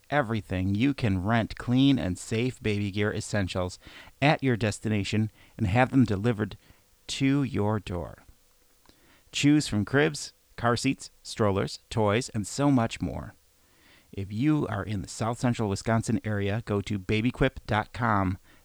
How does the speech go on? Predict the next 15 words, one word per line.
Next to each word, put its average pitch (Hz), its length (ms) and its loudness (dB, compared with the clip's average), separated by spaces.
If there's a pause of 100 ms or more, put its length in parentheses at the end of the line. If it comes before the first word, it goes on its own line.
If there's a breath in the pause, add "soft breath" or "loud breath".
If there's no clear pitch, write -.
backslash 101 680 -2 (320)
Sheila 110 640 2
four 98 320 -2
seven 117 420 0
three. 101 440 -6
That's - 200 -14 (120)
S 117 320 -6
H 104 320 -6 (100)
I 101 460 -4
E 107 340 -4 (140)
L 104 360 -2 (200)
A 101 400 -2 (440 soft breath)
four 104 640 0
seven 104 440 -4
three. 131 500 -2